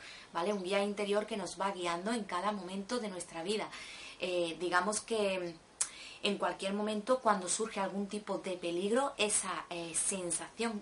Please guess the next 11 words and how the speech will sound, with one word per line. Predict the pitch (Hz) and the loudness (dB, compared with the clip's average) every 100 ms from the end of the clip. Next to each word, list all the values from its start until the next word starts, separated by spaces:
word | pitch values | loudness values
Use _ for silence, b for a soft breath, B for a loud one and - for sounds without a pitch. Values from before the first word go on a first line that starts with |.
| - | -6
interior | 202 180 165 165 190 254 | -4 -4 -4 -2 0 0
que | 254 202 | -2 0
viene | 208 180 | 0 0
desde | 175 170 170 | 0 0 -2
nuestro | 165 165 - 170 165 160 | -4 -4 -4 -4 -4 0
yo | 247 240 202 | 2 2 0
interior, | 175 165 160 170 226 | -8 -6 -6 -2 -2
desde | 233 208 | -2 -6
nuestro | 170 160 - 160 | -8 -8 -8 -6
yo | 226 220 | -2 0
superior, | - 180 170 170 190 | -2 -6 -4 -2 0